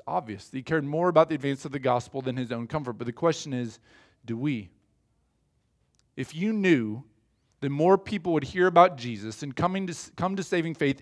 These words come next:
if you went to prison, would you be willing to do it? If you knew that your failing health would be a means God would use to draw people to himself,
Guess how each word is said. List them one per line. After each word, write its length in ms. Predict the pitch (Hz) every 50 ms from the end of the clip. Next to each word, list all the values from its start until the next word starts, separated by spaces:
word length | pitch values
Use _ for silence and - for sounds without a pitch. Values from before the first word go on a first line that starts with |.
| -
if 220 | - 202 214 - 208
you 120 | 220 214
went 220 | 214 214 208 202 -
to 80 | 220
prison, 500 | - - - 196 180 147 113 120 95 90 - _ _ _ _ _ _ _ _ _ _ _ _ _ _ _ _ _ _ _ _ _
would 180 | 120 131 127
you 60 | 139 143
be 100 | 151 151
willing 260 | 139 139 139 139 139
to 60 | 131
do 140 | 117 139 131
it? 80 | 95 - - _ _ _ _ _ _ _ _ _ _ _ _ _ _ _ _ _ _ _ _ _ _ _
If 160 | - 131 -
you 140 | 175 214 226
knew 300 | 226 202 180 160 143 131
that 120 | 127 139 135
your 160 | 147 160 170
failing 500 | 165 - - 185 185 190 185 190 190 185
health 580 | 147 - - 185 143 117 110 - - - - _ _ _ _ _ - _ _
would 160 | 143 143 131
be 140 | 156 170 170
a 40 |
means 300 | 165 170 180 190 185 156
God 320 | 135 127 165 160 180 196 185
would 140 | 180 180 156
use 300 | 147 160 165 156 143 127
to 140 | - - 143
draw 260 | 123 139 151 160 170
people 340 | 165 165 180 170 147 160 156
to 200 | - - - 151
himself, 720 | 139 143 135 - - - 180 151 135 117 - - - - _